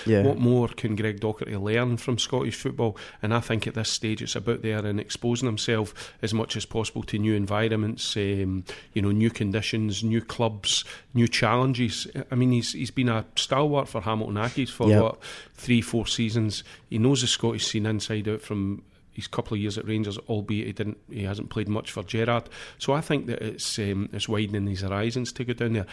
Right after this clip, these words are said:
Speaker 2: But you're right, Scott, it's probably the greatest part of it is the financial,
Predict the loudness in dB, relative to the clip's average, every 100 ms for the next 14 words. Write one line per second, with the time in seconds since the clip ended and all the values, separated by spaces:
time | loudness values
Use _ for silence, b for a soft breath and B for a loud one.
0 | B B -4 -2 -4 0 0 0 0 0
1 | 0 -2 -4 0 2 2 0 0 -2 -4
2 | -4 -4 -6 -6 -6 -4 -4 -6 -6 -4
3 | -2 -2 -4 -6